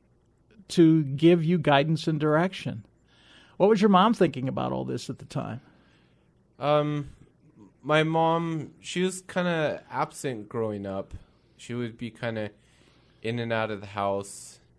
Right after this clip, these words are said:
Speaker 2: you know, partying, going off with different people. And so, um, in that time period, she was more present in my life with my father in their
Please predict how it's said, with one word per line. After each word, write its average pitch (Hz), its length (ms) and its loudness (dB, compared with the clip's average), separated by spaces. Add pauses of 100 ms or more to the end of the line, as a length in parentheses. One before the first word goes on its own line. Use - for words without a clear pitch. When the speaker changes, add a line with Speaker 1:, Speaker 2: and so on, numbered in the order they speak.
(120)
Speaker 2:
you 101 100 -14
know, 98 160 -8
partying, 107 580 -4
going 104 300 -6
off 101 320 -10
with 92 220 -12
different 196 300 -14
people. 98 640 -14
And 90 300 -14 (760)
so, 131 720 -6 (920)
um, 107 400 -4 (100)
in 139 140 -4
that 135 200 -4
time 131 400 -4
period, 123 540 -6
she 120 120 -14
was 110 300 -12 (300)
more 120 180 -4
present 113 440 -6
in 117 140 -8
my 110 120 -4
life 95 300 -6
with 110 200 -10
my 98 120 -10
father 92 400 -8
in 95 140 -10
their 92 220 -12